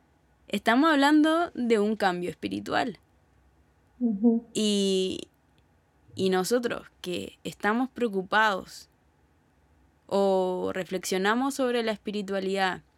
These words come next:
Speaker 1: o como creyentes se esperaría que viviésemos de una manera distinta nuestra espiritualidad, o al menos que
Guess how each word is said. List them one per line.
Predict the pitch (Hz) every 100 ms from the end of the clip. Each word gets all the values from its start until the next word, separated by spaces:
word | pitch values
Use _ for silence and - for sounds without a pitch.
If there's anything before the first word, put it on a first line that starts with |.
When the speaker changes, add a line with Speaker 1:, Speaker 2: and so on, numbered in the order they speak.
| _ _ _ _ _
Speaker 1:
o | - 190
como | 202 196
creyentes | 190 190 190 269 277 302 294 - - -
se | - 214
esperaría | - 208 196 190 208 254 302 349 403 _ _ _ _ _ _ _ - _ _ - _ -
que | 202 196 190 185 175 76 64 - - _ _ _ _ -
viviésemos | 196 190 196 233 277 277 285
de | 254
una | 262 254
manera | 233 220 220
distinta | 202 196 _ 247 294 311 302
nuestra | 262 - 269
espiritualidad, | - 247 247 226 233 233 185 202 - _ _ _ - _ _ _ _ _ _ _ _
o | -
al | 196 190
menos | 226 269 233 -
que | - 190 180 175 170